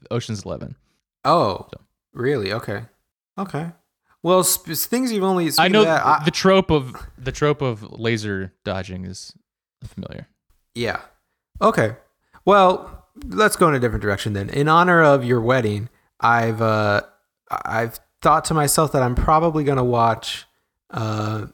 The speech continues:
Speaker 2: Mission Impossible Three tonight.
Speaker 1: Ah,
Speaker 2: And, and
Speaker 1: fun.
Speaker 2: get, and get through, try to get through the Mission Impossible movies.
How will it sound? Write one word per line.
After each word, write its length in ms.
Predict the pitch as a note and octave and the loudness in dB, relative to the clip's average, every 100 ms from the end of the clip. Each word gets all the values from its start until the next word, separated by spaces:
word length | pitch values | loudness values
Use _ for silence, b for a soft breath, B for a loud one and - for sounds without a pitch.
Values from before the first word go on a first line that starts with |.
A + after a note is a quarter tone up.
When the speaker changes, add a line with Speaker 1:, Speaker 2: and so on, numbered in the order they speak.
| - | -6
Speaker 2:
Mission 320 | A#2+ - B2+ | -6 -4 -4
Impossible 720 | A2 A2+ A2 - A2+ G#2 G#2+ | -4 -2 -2 -4 -6 -6 -10
Three 600 | - - A2+ A2 G#2 - _ _ _ _ - | -12 -12 -6 -6 -6 -12 _ _ _ _ -16
tonight. 460 | - G2+ G2 A2+ - _ - | -10 -8 -8 -10 -14 _ -12
Speaker 1:
Ah, 1040 | F#2+ A2 C3 D3+ D#3+ E3+ E3 C3+ A2 G2 G2 | -6 0 0 2 2 4 2 2 0 -4 -6
Speaker 2:
And, 220 | A#2+ A#2 C3 | -4 -2 -2
and 80 | |
Speaker 1:
fun. 100 | F3 | 0
Speaker 2:
get, 400 | B2+ A#2+ - - - - | 0 0 -4 -20 -14 -6
and 180 | A#2 A2+ | -4 -2
get 180 | B2+ | -2
through, 500 | - B2+ B2 A#2 A#2 - _ _ _ - | 0 2 2 2 -2 -8 _ _ _ -10
try 260 | - D#3 F3 | 0 2 2
to 60 | D3+ | 2
get 200 | C#3+ - | 0 0
through 520 | C#3 C3 B2 B2+ - _ _ _ _ - | 2 4 2 0 -6 _ _ _ _ -10
the 100 | A2 | -4
Mission 300 | A2 G#2+ A#2 | -4 -4 -4
Impossible 540 | G#2+ G2+ G2+ - - | -2 -2 -2 -4 -8
movies. 540 | A#2 B2 - - - | -8 -10 -14 -18 -18